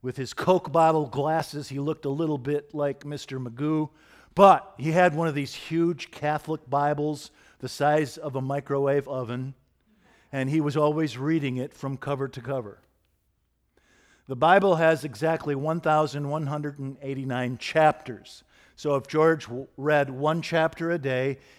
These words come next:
he could get through the entire Bible in three years, three months, and three days. And then he could start over. And he never skipped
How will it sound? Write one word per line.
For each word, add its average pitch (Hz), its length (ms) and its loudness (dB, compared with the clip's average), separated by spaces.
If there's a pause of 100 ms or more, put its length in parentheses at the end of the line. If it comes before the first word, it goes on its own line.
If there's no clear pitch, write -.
he 147 200 -6
could 127 180 -10
get 156 180 -2
through 151 200 -4
the 135 120 -4
entire 147 380 2
Bible 139 500 2
in 127 140 -8
three 151 280 -4
years, 139 460 0 (120)
three 151 240 -4
months, 131 480 -4 (420)
and 131 180 -6
three 143 220 -4
days. 139 640 0 (460)
And 139 120 -4
then 170 80 2
he 175 80 2
could 160 160 -4
start 160 340 4
over. 165 460 6 (480)
And 135 160 -4
he 151 120 -2
never 175 260 4
skipped - 500 -4